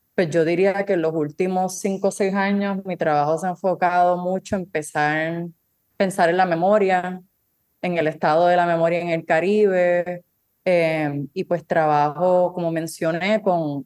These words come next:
con mucho con gente, con personas, en colaboración con personas, pero también recientemente he empezado a trabajar con archivos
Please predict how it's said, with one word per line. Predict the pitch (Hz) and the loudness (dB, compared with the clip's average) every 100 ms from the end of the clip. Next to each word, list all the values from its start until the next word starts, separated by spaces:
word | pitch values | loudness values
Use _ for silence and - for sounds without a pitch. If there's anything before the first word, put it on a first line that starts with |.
| - | -2
con | 170 | -2
mucho | 156 165 170 220 | 0 -2 -2 -2
con | 180 | -2
gente, | 165 208 233 226 180 | 0 2 2 0 -2
con | 160 151 | -2 -6
personas, | - 156 156 190 208 220 185 190 | -4 -4 -2 0 0 2 0 -4
en | 175 165 | -6 -4
colaboración | 165 151 147 147 147 196 190 196 | 0 2 2 0 0 -2 -2 0
con | 202 220 | 2 2
personas, | 208 196 196 - 160 156 160 160 _ _ _ _ - | 0 -2 -4 -2 0 0 -4 -8 _ _ _ _ 0
pero | 185 170 | 2 2
también | 170 165 160 160 160 170 180 | 2 0 0 -2 -2 -2 -2
recientemente | 185 180 180 160 180 175 170 175 - | -2 -2 -2 -2 -2 -2 -2 -4 -4
he | |
empezado | 175 180 170 175 | -4 -2 0 0
a | 165 | 2
trabajar | 165 160 170 160 | 4 4 2 0
con | 170 151 | -2 -4
archivos | 143 - 196 175 165 | -4 -2 0 2 -2